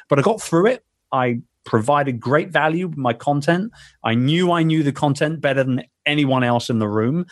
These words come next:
So that was enough to sort of make me feel a little bit happy about it. But when you're on stage doing that for the first time and you look out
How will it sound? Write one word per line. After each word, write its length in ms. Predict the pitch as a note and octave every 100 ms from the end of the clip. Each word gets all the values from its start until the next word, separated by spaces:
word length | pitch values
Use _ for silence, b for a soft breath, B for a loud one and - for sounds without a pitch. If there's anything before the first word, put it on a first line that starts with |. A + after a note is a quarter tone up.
| B
So 140 | - B2
that 160 | D3+
was 120 | C3+ A#2+
enough 440 | A#2+ B2 - - -
to 100 | A#2
sort 240 | - A#2+
of 160 | A2 G#2 B B B B G#2
make 240 | A#2 -
me 300 | A#2 A2 G#2+ _
feel 200 | C3+ A#2+
a 40 |
little 180 | A#2+ A#2
bit 140 | B2+ A2+
happy 260 | C#3 C3
about 180 | A#2+ B2+
it. 80 | C3+
But 160 | G3+
when 180 | F3 E3
you're 200 | F#3+ B3
on 160 | A3+ D#3+
stage 520 | - E3+ E3+ D#3 -
doing 260 | E3 F3 D3
that 220 | C#3+ C#3
for 80 | B2+
the 80 | A2+
first 340 | C3 A#2 -
time 460 | E3 C3+ F#2 D2+ - B B B -
and 180 | C3 D#3
you 120 | F#3+
look 280 | F3 E3 E3+
out 320 | D#3+ C3+